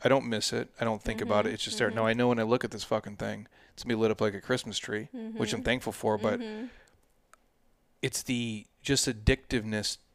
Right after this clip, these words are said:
Speaker 1: of it
Speaker 2: Mm-hmm.
Speaker 1: to it. I
Speaker 2: It's
Speaker 1: think that's for
Speaker 2: huge.
Speaker 1: most people. So again, the point she's driving at: if you don't have the time, if you just watch less Netflix and just didn't use your phone as much, you could
Speaker 2: Mm-hmm.
Speaker 1: probably find at least thirty minutes to an hour just for you.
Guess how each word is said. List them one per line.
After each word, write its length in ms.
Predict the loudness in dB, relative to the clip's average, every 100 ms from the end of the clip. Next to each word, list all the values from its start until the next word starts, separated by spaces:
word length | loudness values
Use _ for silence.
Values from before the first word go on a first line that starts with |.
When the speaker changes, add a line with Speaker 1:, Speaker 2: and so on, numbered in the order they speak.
| -2
Speaker 1:
of 200 | -2 -2
it 160 | -8
Speaker 2:
Mm-hmm. 420 | -8 -8 -8 -10 -4
Speaker 1:
to 240 | 0 0
it. 100 | 0
I 60 | 0
Speaker 2:
It's 60 | 0
Speaker 1:
think 140 | 4
that's 220 | 6 6
for 100 | 4
Speaker 2:
huge. 60 | 0
Speaker 1:
most 180 | -2 -4
people. 280 | -8 -6 2
So 180 | 4
again, 280 | 4 0 -2 -8 -4
the 120 | 0
point 260 | 2 2
she's 160 | 0 0
driving 320 | 6 6 4
at: 120 | -4 -6
if 120 | -8
you 100 | -4
don't 240 | 0 2
have 160 | 2 0
the 80 | -4
time, 480 | -2 0 0 -4 -14 _ -20 _ _ _ _ _ _ _
if 160 | -6 -4
you 80 | -2
just 240 | -2 2
watch 380 | 4 4 2 -10 -14 -8
less 380 | -4 -4 -4 -6
Netflix 800 | -6 -6 -4 -4 -6 -10 -16 -16 -10
and 380 | -6 -4 -6 -6
just 280 | -6 -6
didn't 140 | -8 -6
use 160 | -4
your 120 | -4 -4
phone 240 | -2 -2
as 120 | -2
much, 360 | -2 -2 -4 -8
you 80 | -8
could 180 | -8
Speaker 2:
Mm-hmm. 140 | -8 2
Speaker 1:
probably 400 | 6 6 4 -2
find 240 | 0 0
at 80 | 0
least 320 | -4 -4 -4
thirty 240 | -2 -2 -2
minutes 240 | -6 -8
to 140 | -8 -6
an 80 | -2
hour 320 | 0 0 -4
just 240 | -6 -10
for 140 | -8 -8
you. 260 | -6 -8